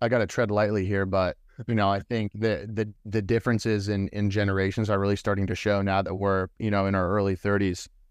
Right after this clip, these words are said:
You know, when, when I started, like, I was the young, ambitious, like, generation in fitness, but now it's like, I'm seeing these kids pop up on TikTok and, like, on Instagram, and it's like,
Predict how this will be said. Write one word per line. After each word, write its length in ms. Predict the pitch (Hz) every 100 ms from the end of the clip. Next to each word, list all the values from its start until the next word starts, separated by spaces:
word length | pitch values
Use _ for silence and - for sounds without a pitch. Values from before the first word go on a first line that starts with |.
| - - _
You 140 | 113 104
know, 180 | 98
when, 160 | 95 104
when 180 | 104 104
I 120 | 101
started, 420 | 107 - 101 98 90
like, 220 | 95 95
I 80 | 110
was 200 | 107 98
the 100 | 104
young, 420 | 101 104 101 92 - _ _ _ _ -
ambitious, 540 | 110 107 113 113 101
like, 280 | 98 95 - _ _ _
generation 560 | 123 110 107 107 - 104
in 140 | 101
fitness, 600 | - 120 98 101 - - - _ _
but 140 | 110
now 240 | 107 113 113
it's 140 | 110
like, 280 | 110 101 90 -
I'm 180 | 107
seeing 180 | 110 120
these 160 | 110 -
kids 220 | 117 95
pop 260 | - 110 120
up 120 | 107
on 140 | 101
TikTok 640 | - 107 - 104 101 98 107
and, 140 | 95
like, 280 | 92 92 92
on 160 | 104 98
Instagram, 540 | 101 - 101 101 98
and 240 | 95 98
it's 140 | - -
like, 280 | 98 92